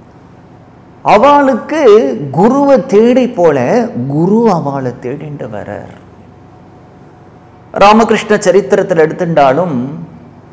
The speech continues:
அப்ப வரார், அவரை தேடிண்டு தோத்தாபுரி வரார். ஞான மார்க்கத்தை கத்து தரத்துக்கு. இப்ப என்ன பண்ணணும்? நாம இருந்தா, "ஆஹா,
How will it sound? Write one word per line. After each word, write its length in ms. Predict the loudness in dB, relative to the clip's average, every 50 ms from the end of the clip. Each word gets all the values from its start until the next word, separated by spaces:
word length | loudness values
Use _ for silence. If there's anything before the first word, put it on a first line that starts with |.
| -20 -20 -20 -20 -20 -20 -20 -20 -12 -12
அப்ப 220 | -6 0 0 2
வரார், 360 | 2 4 2 4 2 2 2
அவரை 280 | 0 0 -2 -2 -2 -4
தேடிண்டு 840 | -4 -4 -4 -4 -2 -2 -6 -8 -8 -8 -8 -6 -6 -6 -8 -10 -14 -16 -20 -20 -20 -20 -20 -20 -20 -10 -2
தோத்தாபுரி 640 | -2 -2 0 2 0 0 0 -2 -6 -6 -6 -6 -4
வரார். 720 | -4 -4 -2 -2 -4 -2 -2 -6 -8 -8 -14 -20 -20 -20 -20 -20 -20 -20 -20 -20 -20 -20 -20 -20 -20 -12 -4
ஞான 320 | 0 2 4 4 4 4 4
மார்க்கத்தை 440 | 2 2 2 2 0 -2 -2 -4
கத்து 360 | -2 -2 -4 -4 -2 -6 -4 -4
தரத்துக்கு. 460 | -4 -6 -6 -10 -16 -20 -20 -20 -20 -20 -20 -20
இப்ப 160 | -14 -6 -6 -4
என்ன 160 | -4 -4 -6
பண்ணணும்? 380 | -4 -4 -4 -4 -4 -6 -8 -12 -16 -20 -20 -20 -20 -20 -20 -20 -20 -20 -20 -20 -20 -20 -20 -20 -20 -8 -2
நாம 240 | 0 2 4 4 2
இருந்தா, 260 | 2 0 0 -2 0
"ஆஹா, 480 | 2 2 0 0 0 0 -2 -2 -2